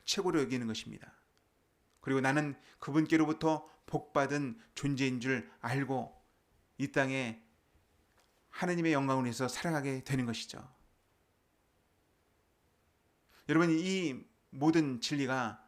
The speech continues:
예수님으로부터 완전히 우리에게 드러났다는 것을 기억하시기 바랍니다. 예수님께서 이 땅에 오셔서 자기를 십자가에 희생하심으로 하나님의 사랑을 우리에게 밝히 드러냈어요. 예수님의 십자가를 통해서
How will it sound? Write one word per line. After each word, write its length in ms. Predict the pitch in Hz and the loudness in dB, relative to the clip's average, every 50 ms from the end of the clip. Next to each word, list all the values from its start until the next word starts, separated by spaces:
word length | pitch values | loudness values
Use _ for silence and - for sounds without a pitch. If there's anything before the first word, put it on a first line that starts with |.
| _ _ _ _ _ _ _ - | _ _ _ _ _ _ _ -4
예수님으로부터 1040 | 127 143 147 - 165 165 160 156 151 147 147 135 135 - - 143 143 135 120 110 - - _ _ _ | -2 -2 0 0 0 0 2 0 0 0 -2 -4 -4 -6 -4 -2 -2 -2 -2 -4 -8 -14 _ _ _
완전히 480 | - - 143 151 160 156 160 170 165 160 | -2 0 2 2 4 4 4 4 6 6
우리에게 360 | 143 135 147 143 127 139 139 | 6 6 4 4 4 2 0
드러났다는 600 | 135 139 139 143 135 131 120 - - 120 117 117 | 2 2 2 2 2 0 -2 -2 -4 -4 -2 -2
것을 400 | 117 113 - 143 135 123 107 - - - - - _ _ _ | -4 -2 -2 -2 -2 -2 -4 -8 -12 -20 -20 -20 _ _ _
기억하시기 540 | - - 147 139 - 127 127 - - 120 - | -6 -2 -2 -2 -2 -4 -8 -6 -8 -8 -8
바랍니다. 560 | 113 107 101 95 98 107 - - - - _ _ _ _ _ _ _ _ _ _ - | -8 -8 -10 -10 -12 -14 -18 -20 -20 -20 _ _ _ _ _ _ _ _ _ _ 4
예수님께서 460 | - 156 156 170 165 170 165 170 160 170 | 6 6 6 6 4 0 0 2 2 0
이 140 | 170 170 | 0 0
땅에 160 | - 170 165 160 | 0 2 2 2
오셔서 500 | 156 151 165 156 160 165 156 135 - - - - - _ | 2 2 2 2 4 4 2 2 -2 -6 -18 -20 -18 _
자기를 600 | - - 156 143 156 160 160 160 156 139 123 - - - _ _ _ - | -2 2 4 6 6 6 6 6 4 2 -2 -8 -16 -20 _ _ _ -6
십자가에 480 | - - - - - 190 165 165 160 | -6 -6 -2 2 2 4 4 4 2
희생하심으로 1000 | 160 139 156 160 - 190 170 156 147 - 151 131 120 120 131 131 120 - - - _ _ _ _ _ _ _ _ _ _ _ _ _ _ _ _ _ | 2 0 -2 0 0 2 2 2 2 0 -2 -4 -4 -4 -4 -4 -4 -6 -10 -14 _ _ _ _ _ _ _ _ _ _ _ _ _ _ _ _ _
하나님의 600 | - - - 190 185 180 175 175 170 165 165 160 156 | -2 2 2 4 4 2 0 0 2 2 2 0 -2
사랑을 600 | - - - 175 165 156 165 170 160 131 123 - - _ - | -4 -2 0 2 2 4 4 4 2 0 -2 -6 -12 _ 0
우리에게 320 | 139 147 156 147 151 - | 4 4 4 4 2 -2
밝히 320 | - - - 165 - - | -4 -6 -6 -6 -6 -6
드러냈어요. 580 | - 156 147 139 127 120 113 - - - - - - - _ _ _ _ _ _ _ _ _ _ _ _ _ _ _ _ _ _ _ _ _ _ _ _ _ _ _ _ _ _ _ _ _ _ _ _ _ _ _ - | -4 -4 -4 -2 -4 -6 -6 -8 -12 -16 -16 -18 -20 -20 _ _ _ _ _ _ _ _ _ _ _ _ _ _ _ _ _ _ _ _ _ _ _ _ _ _ _ _ _ _ _ _ _ _ _ _ _ _ _ 2
예수님의 380 | 147 160 185 180 180 180 180 175 | 4 4 4 4 2 2 2 2
십자가를 640 | - - - - 202 185 175 175 175 170 170 160 165 | 2 0 2 2 4 6 6 6 6 6 4 2 0
통해서 560 | - 147 127 117 113 - 127 113 113 113 | -2 -4 -4 -4 -4 -6 -8 -8 -10 -12